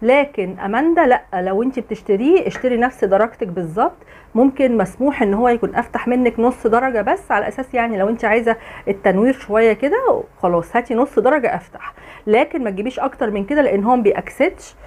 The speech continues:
آه، عشان ما تضطريش بقى تخلطيه بحاجات تانية وتظبطي لونه. فانت هاتيه متظبط جاهز كده، والماندا فيها، آه، درجات كتير جدا، آه، تقدري تنقي منها الدرجه اللي تناسبك.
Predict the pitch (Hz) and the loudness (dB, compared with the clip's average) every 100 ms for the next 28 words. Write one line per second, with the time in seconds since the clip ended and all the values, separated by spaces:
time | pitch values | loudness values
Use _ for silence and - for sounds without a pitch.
0 | - - - 196 196 190 190 190 185 185 | -20 -16 0 2 4 4 2 2 2 2
1 | 175 262 277 254 - 208 277 254 220 - | 0 0 2 0 0 0 0 0 -2 0
2 | 214 202 247 277 247 269 - 320 320 233 | 0 0 -2 -4 -2 -2 -2 0 2 0
3 | 185 180 240 - 202 170 170 175 - - | 0 -2 -2 -2 0 0 -2 -10 -16 -4
4 | 349 427 415 392 294 269 359 277 269 285 | -2 2 2 4 2 -4 -6 -4 -4 -4
5 | 254 196 262 285 - 285 330 294 - 208 | -4 -4 -6 -8 -8 -2 0 0 -2 -2
6 | 240 311 269 - 285 302 330 311 196 185 | 0 0 0 -2 -4 2 2 4 2 2
7 | 185 185 254 - - 254 220 277 269 339 | 0 0 -2 -4 -6 -6 -4 -4 0 0
8 | 403 - - - - 196 190 185 185 185 | 0 -6 -20 -20 -8 -2 0 0 0 -2
9 | 202 214 302 294 269 - 233 311 320 233 | 0 2 0 0 -4 -4 -2 -2 -2 -2
10 | 240 285 226 220 190 165 - - | 0 0 0 -2 -2 -2 -4 -14